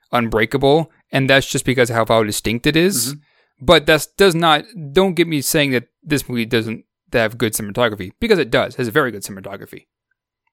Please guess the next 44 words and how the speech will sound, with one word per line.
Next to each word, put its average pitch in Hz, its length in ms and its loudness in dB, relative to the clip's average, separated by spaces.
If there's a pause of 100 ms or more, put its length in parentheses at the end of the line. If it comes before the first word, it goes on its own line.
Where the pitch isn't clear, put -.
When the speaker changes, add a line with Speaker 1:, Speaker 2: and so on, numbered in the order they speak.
(760)
Speaker 2:
The 120 120 -6
other 196 160 -4
thing 220 160 -4
that 131 140 -2
I 104 80 -2
think 117 240 -6
has 104 160 -4
improved 101 440 -8
is 104 240 -6
Shyamalan's 117 640 -4
acting. 107 460 -8
He's 139 220 -12
given 175 220 -4
himself 117 520 -6 (320)
the 110 100 -14
biggest 131 400 -4
part 113 420 -6 (520)
in 110 160 -6
any 117 180 -4
of 104 160 -4
his, 104 180 -4
like, 101 220 -6
widely 104 520 -6
commercial 101 440 -10
films. 113 300 -2
Speaker 1:
Oh, 202 80 2
yeah. 143 260 0 (580)
Speaker 2:
I 143 120 2
didn't 220 160 0
even, 185 360 -2
<laughs> - 100 -14
that's 156 200 -4
the 160 80 -2
funny 123 240 -4
thing. 110 200 -8
I've 101 120 -8
seen 160 340 -6
some 131 180 -2
of 127 60 -2
these 110 140 -4
movies 110 260 -4
before. 98 460 -8 (580)
I 98 100 -10
have, 95 340 -6